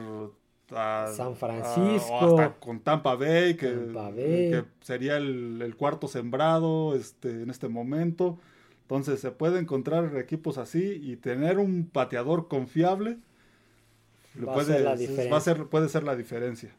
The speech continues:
Speaker 2: Ajá. Este, Delfines. Tua Tagovailoa, que lo decimos mal porque supuestamente es
Speaker 1: <laughs>
Speaker 2: Tango Bailoa.
Speaker 1: Tango Bailoa,
Speaker 2: Tua
Speaker 1: sí, sí,
Speaker 2: Tango
Speaker 1: la
Speaker 2: Bailoa.
Speaker 1: pro-, la pronunciación.
Speaker 2: Eh, veinticuatro completos de treinta y siete lanzados, doscientas noventa y tres yardas, solamente un touchdown.
Speaker 1: Sí,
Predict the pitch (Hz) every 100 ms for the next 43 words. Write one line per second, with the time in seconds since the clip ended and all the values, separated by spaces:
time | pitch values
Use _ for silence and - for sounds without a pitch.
0 | 135 120 - 139 127 _ - _ _ _
1 | 139 127 - 151 143 131 151 151 247 220
2 | 156 - - _ _ _ _ _ _ _
3 | - 254 277 226 170 165 156 165 135 -
4 | _ _ _ - 123 120 123 135 139 139
5 | 220 220 185 190 202 175 151 139 - 156
6 | 165 165 180 185 165 151 160 151 156 147
7 | 143 143 143 151 135 127 127 127 135 147
8 | 139 160 185 156 160 135 127 127 127 127
9 | 135 127 131 127 123 123 135 139 135 _
10 | _ 139 135 131 - 143 151 165 208 226
11 | 254 233 180 170 190 226 180 160 147 139
12 | 143 - 190 208 165 151 156 208 220 233
13 | 175 151 180 175 185 156 143 131 143 196
14 | 208 208 226 202 165 - 233 226 233 214
15 | 240 214 233 214 214 277 320